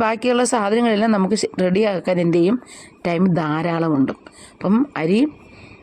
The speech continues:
കുതിരാൻ നേരത്തെ ഇടുക. എന്നിട്ട് ദേ ഞാനിപ്പോൾ അരി എല്ലാം കൂടെ അങ്ങ് സെറ്റ് ചെയ്തു. ഇനി അതിന് വേണ്ടിയിട്ടുള്ള പിന്നെ, ഉം, രണ്ട് ചെറിയ സവാള കേട്ടോ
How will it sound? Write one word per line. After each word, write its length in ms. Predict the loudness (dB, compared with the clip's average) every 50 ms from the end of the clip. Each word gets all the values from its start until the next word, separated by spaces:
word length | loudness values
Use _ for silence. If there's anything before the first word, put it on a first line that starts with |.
| -20 -20 -20 -10 -4
കുതിരാൻ 340 | -2 -2 0 0 -2 -2 -4 -2 -2
നേരത്തെ 320 | -2 0 0 -2 -2 0 0 0
ഇടുക. 140 | 0 0 -2 -2 0
എന്നിട്ട് 220 | 0 0 0 0 0
ദേ 40 | 0 0 0 0 -2 0
ഞാനിപ്പോൾ 340 | 0 -2 -2 -2 -2 -2 0 0
അരി 120 | 0 0 0 0
എല്ലാം 200 | 0 -2 0 0 0
കൂടെ 120 | 0 2 0
അങ്ങ് 120 | 0 0 -2
സെറ്റ് 240 | -4 -4 -2 0 0
ചെയ്തു. 180 | 0 0 0 -2 -4 -6 -10 -18 -20 -20 -20 -20 -20 -20 -20 -20 -20 -20 -20 -20 -20 -20 -20 -20 -20 -20 -20 -20 -20 -18 -16 -16 -12 -6 -2 0
ഇനി 140 | 2 4 4 2 2
അതിന് 200 | 2 2 2 2 2
വേണ്ടിയിട്ടുള്ള 540 | 2 2 2 0 0 0 0 0 0 0 -2 -2 -4 -8 -12 -20 -20 -20 -20 -20 -20 -20 -20 -20 -20 -20 -20 -18 -8 -4
പിന്നെ, 260 | 0 2 2 2 2 2 0 0
ഉം, 100 | 0 0 0 -2 -4 -6 -6 -4 -2 0
രണ്ട് 180 | 2 2 2 0 0 0
ചെറിയ 320 | 0 0 2 2 2 2 0 0 0
സവാള 300 | -2 0 0 0 -2 -2 -2 0
കേട്ടോ 240 | -2 0 0 0